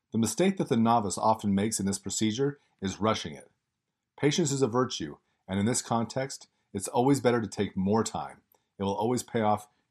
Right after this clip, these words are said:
in huge dividends. Getting back to the science, a change in physical size as a result of reduced swelling, ice is also beneficial for this reason, will lead to a decrease in inertia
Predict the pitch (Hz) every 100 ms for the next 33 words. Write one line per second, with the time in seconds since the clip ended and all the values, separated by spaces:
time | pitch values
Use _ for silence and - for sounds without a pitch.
0 | 95 90 - 110 85 95 82 73 - -
1 | - _ _ _ _ _ _ - 143 147
2 | 139 - 147 - 90 92 - - _ _
3 | _ _ _ _ 101 - 160 185 165 170
4 | 170 - - 120 101 107 - 104 113 104
5 | 107 117 104 98 95 110 - - 123 92
6 | 110 - _ _ _ _ - 117 117 110
7 | 107 110 101 87 90 92 - 90 85 80
8 | - 80 73 98 - _ _ _ _ -
9 | 110 120 - 110 95 131 151 - 107 -
10 | 101 98 120 156 - 73